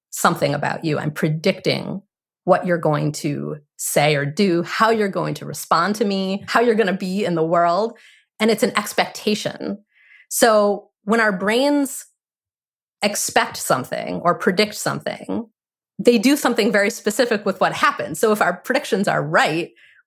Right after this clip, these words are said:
we have sort of a, a feeling of reward. It feels good. And if our predictions are wrong, it can be kind of unpleasant or jarring. Like, there's some really interesting research by Wendy Berry Mendez, the psychologist, who found that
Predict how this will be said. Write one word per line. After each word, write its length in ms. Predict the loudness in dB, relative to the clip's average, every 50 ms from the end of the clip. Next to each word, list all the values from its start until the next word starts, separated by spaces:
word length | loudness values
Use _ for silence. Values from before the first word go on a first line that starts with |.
| _ -2
we 100 | 0 2
have 180 | 2 0 0
sort 240 | 0 2 2 4 4
of 120 | 2 2
a, 200 | 2 2 0 0 -4
a 60 | -8
feeling 360 | -6 -2 0 0 2 2 2
of 120 | 0 0 0
reward. 440 | -2 0 0 2 2 2 2 2
It 100 | 0 -2
feels 260 | -4 -6 -4 -4 -6 -4
good. 440 | -2 0 2 2 2 0 -2 -4 -8 _ _ _ _ _ _ _ _ _ 0
And 280 | 2 2 4 4 4
if 120 | 2 4 4
our 160 | 2 2 0
predictions 520 | 0 -2 -2 -2 -2 -2 -4 -2 -2 0
are 260 | 0 0 0 0 0 0
wrong, 720 | 0 2 2 4 4 2 2 0 0 -2 -2 -4 -4 -6 _ _ _ _ _ _ _ _ _ -4
it 100 | -2 0
can 120 | 2 2
be 200 | 2 2 0 0
kind 220 | 0 0 0 0
of 60 | 0 0
unpleasant 760 | 0 -2 -2 -2 0 2 2 2 2 0 -2 -2 -4 -4 -6
or 160 | -6 -6 -6 -4
jarring. 720 | -2 0 0 0 0 0 -2 -4 -6 -8 -10 -10 -10 -10 _ _ _ _ _ _ 0
Like, 160 | 2 4 4
there's 160 | 4 4 4
some 120 | 2 4
really 220 | 4 4 4 2 2
interesting 520 | 0 0 -2 -2 -2 -2 0 0 0 0
research 640 | 0 -2 -2 0 0 0 0 0 -2 -6 -10 -6 -2
by 240 | 0 0 2 2 0
Wendy 340 | 0 0 0 0 0 0 2
Berry 240 | 2 2 2 4 2
Mendez, 440 | 2 0 0 0 0 0 0 -2 -4
the 80 | -4
psychologist, 640 | -2 0 0 0 2 2 2 2 2 0 -2 -4 -4
who 100 | -6 -6
found 300 | -2 0 2 2 2 2 2
that 220 | 0 -2 -2 -6